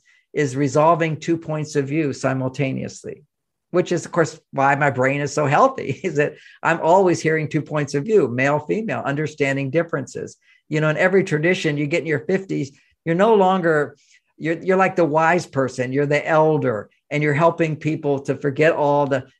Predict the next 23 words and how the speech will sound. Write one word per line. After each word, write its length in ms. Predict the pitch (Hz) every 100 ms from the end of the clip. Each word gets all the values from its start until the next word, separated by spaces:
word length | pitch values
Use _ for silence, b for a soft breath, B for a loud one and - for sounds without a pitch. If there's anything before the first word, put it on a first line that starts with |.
| _ _ -
arguing 640 | 156 156 135 147 143 139 131
and 100 | 131
the 80 |
angst 600 | 135 151 156 151 135 -
and 140 | 139 -
try 140 | 170
to 100 | 170
understand 640 | 160 147 143 - 147 156 151
each 220 | 135 135
other 240 | 131 127
and 160 | 107 123
bring 220 | 135 143
them 160 | 135 131
together. 480 | 120 135 151 127
And 120 | 120 156
that 120 | 170
was 140 | 160
always 300 | 160 156 165
the 160 | 165 -
elders 480 | 208 269 175 131 113
would 160 | 127
do 160 | 127 123
that. 200 | 113 110